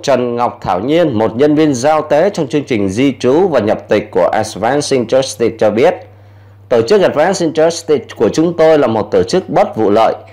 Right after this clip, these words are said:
được lập ra từ năm một nghìn chín trăm tám mươi ba do một số luật sư gốc Á nhằm đáp ứng nhu cầu pháp lý cho các cộng đồng gốc Á. Hôm nay chúng tôi tổ chức buổi hội thảo này nhằm mục đích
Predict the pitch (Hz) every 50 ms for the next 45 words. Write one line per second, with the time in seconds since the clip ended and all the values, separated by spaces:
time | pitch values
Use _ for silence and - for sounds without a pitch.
0 | - - _ _ - 123 135 - 123 135 139 135 - - 151 180 185 185 185 180
1 | - - 135 127 123 117 131 151 170 156 131 117 117 110 107 104 - - 135 156
2 | 160 - 151 135 131 - - 131 151 165 143 135 131 131 127 110 - - - -
3 | - - - _ - 113 147 170 170 156 127 - - - 143 156 208 220 196 139
4 | 117 - - - 156 143 131 175 202 - - - - 143 156 175 202 233 233 220
5 | 160 123 120 113 107 110 131 156 - - 147 170 190 185 160 147 - 123 107 98
6 | - - 165 180 175 - 131 147 175 170 170 - - - 170 180 - - 110 104
7 | 101 104 98 95 92 98 120 80 104 113 120 143 139 - - - - - - -
8 | - - - - - - - - - - - - 131 165 190 185 185 185 170 -
9 | 208 202 190 185 170 - - 120 104 107 147 - - - 226 226 226 - 120 117
10 | 127 127 107 101 - - - - 107 90 101 104 123 131 127 123 110 92 95 110
11 | 123 123 120 120 123 117 110 - 151 180 214 208 - -